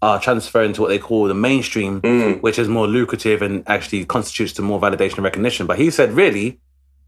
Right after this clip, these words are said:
Speaker 1: even amongst predominantly white rooms and white comics, there's only a select few of them who are regular mainstays on panel shows.
Speaker 2: That's
Speaker 1: There's only a
Speaker 2: right.
Speaker 1: few of them that are doing the arenas. So
Speaker 2: Right.
Speaker 1: that's not even mainstream. You might be playing a predominantly white circuit and
Speaker 2: That's
Speaker 1: by
Speaker 2: real.
Speaker 1: the merit of living in a majority white country.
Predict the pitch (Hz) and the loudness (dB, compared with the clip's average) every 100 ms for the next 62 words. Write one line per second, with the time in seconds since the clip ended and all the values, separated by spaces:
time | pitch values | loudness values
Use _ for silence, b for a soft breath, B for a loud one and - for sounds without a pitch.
0 | - 208 180 156 156 143 - 151 139 143 | 2 4 6 6 4 2 0 2 4 4
1 | 127 123 127 - 117 104 110 117 - 110 | 2 4 4 4 2 2 0 -4 -2 0
2 | 110 113 - 120 92 - - 135 135 170 | 4 2 2 0 0 -6 -2 2 4 6
3 | 156 139 147 135 - 147 131 117 107 113 | 4 2 0 0 2 2 2 0 0 2
4 | 123 120 107 - 135 117 113 110 120 120 | 4 4 2 2 -2 0 0 2 0 0
5 | - 110 107 B B - 107 104 135 131 | 0 0 -2 B B -2 -2 2 2 2
6 | - 127 127 123 - 127 143 - - 160 | 2 2 2 0 -2 2 4 4 4 4
7 | 143 120 123 135 123 120 107 135 131 110 | 4 4 4 2 4 2 4 4 4 2
8 | 104 - _ - 139 131 - 175 190 170 | -2 -10 _ 0 4 4 4 4 6 4
9 | 135 131 165 160 117 185 190 - 147 - | 4 4 2 2 2 4 4 4 2 4
10 | 135 131 127 110 - 147 - 110 117 120 | 2 4 2 2 2 2 2 2 4 6
11 | 110 127 135 127 139 143 135 127 117 135 | 6 6 4 4 6 4 4 2 4 2
12 | 117 117 - 160 - 117 113 | 4 2 4 2 2 0 0